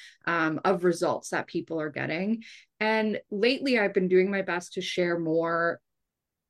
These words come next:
testimonials that are not revenue based. Um, and so we share a lot of, like, she built her funnel,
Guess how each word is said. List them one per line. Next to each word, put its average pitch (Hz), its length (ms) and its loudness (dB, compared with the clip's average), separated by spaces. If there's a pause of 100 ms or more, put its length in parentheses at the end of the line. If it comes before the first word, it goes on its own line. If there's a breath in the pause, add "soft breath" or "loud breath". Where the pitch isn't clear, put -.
(240)
testimonials 190 720 0
that 180 180 0
are 175 180 2
not 160 400 -2
revenue 160 380 -2
based. 214 560 -2 (100)
Um, 165 640 2
and 190 160 0
so 196 140 2
we 196 160 2
share 196 240 4
a 185 60 6
lot 175 220 2
of, 170 80 -2
like, 165 140 0
she - 160 -6
built 185 220 0
her 190 100 0
funnel, 160 560 -2